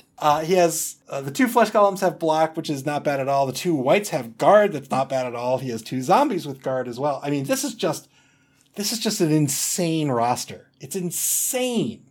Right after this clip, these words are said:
So scary to go up against. You know what? I think on this one, I will call it. I think Pity the Ghoul takes this one.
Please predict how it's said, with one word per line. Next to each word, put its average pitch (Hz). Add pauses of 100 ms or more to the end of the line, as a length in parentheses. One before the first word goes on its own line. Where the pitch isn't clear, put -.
(140)
So -
scary 170
to 151
go 135
up 127
against. 107
You 143
know 208
what? 202 (520)
I 151
think 226
on 202
this 202
one, 180
I 151
will 165
call 123
it. 104
I 160
think 208
Pity 156
the 143
Ghoul 208
takes 208
this 127
one. -